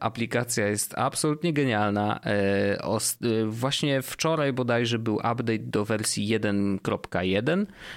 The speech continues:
mm, e, więc to taki większy troszkę. Serio polecam, jeżeli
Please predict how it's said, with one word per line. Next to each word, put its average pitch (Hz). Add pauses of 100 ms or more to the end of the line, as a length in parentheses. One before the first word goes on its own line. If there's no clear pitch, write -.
(160)
mm, 110
e, 101
więc 101
to 95
taki 101
większy 123
troszkę. 202 (1040)
Serio 156
polecam, 139 (220)
jeżeli 117